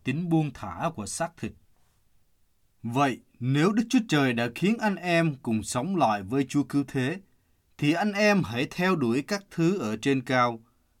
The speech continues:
nơi Chúa Cứu Thế ngồi bên tay phải Đức Chúa Trời. Hãy nghĩ đến những gì thuộc cõi trên, không phải những thứ ở dưới đất, vì anh em đã chết và Đức Chúa Trời đã giấu sự sống của anh em trong Chúa Cứu Thế.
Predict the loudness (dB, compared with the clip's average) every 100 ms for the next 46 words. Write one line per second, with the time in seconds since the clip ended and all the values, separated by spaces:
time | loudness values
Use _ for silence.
0 | _ 0 4 4 2 -2 0 0 0 2
1 | 2 2 0 0 -2 -2 -2 -2 -2 -2
2 | -4 -6 -6 -6 -10 -6 -4 -4 -6 -8
3 | -12 -20 _ _ _ _ _ _ _ _
4 | _ -2 0 2 4 4 4 2 0 0
5 | 4 4 2 -2 -4 -6 -8 -2 0 0
6 | -2 -8 _ _ _ -6 -4 -2 -2 -2
7 | 0 0 -2 -2 0 0 -2 -6 -6 -6
8 | -2 -2 -2 -6 _ _ _ _ _ -4
9 | 2 4 2 0 0 0 -2 -2 0 0
10 | -2 _ _ _ -8 -6 -4 -6 0 0
11 | 2 -2 -2 -2 -4 -2 0 0 -4 -4
12 | -4 -4 -4 -4 -8 -6 -4 -4 -2 -2
13 | -4 -8 -8 -6 -4 -4 -6 -4 -4 -4
14 | -10